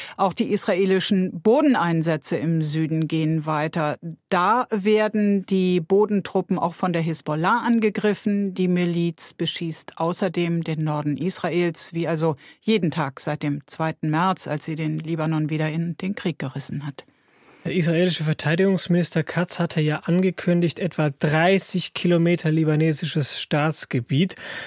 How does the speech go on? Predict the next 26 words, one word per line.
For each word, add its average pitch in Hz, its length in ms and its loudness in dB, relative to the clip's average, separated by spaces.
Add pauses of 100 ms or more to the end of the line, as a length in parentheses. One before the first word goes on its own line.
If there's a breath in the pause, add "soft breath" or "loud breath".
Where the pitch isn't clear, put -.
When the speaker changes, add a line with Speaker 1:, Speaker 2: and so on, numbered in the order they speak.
(120 loud breath)
Speaker 2:
bis 180 220 4
zum 156 200 2
Fluss - 320 0
Litani 156 560 2
besetzen 139 600 2
zu 165 360 0
wollen. 180 300 6
Das 143 140 0
ist 180 140 -4
im 139 100 2
Süden 147 260 4
des 180 200 0
Landes. 180 320 2 (400 loud breath)
Und 160 160 4
die 165 60 4
Bevölkerung 160 640 4
im 202 180 2
Süden 151 180 2
des 135 160 2
Libanons 139 480 0
wurde 175 260 6
zum 156 200 2
Verlassen 151 540 0
des 151 200 0
Gebiets 175 480 -2 (120)
aufgerufen. 196 840 2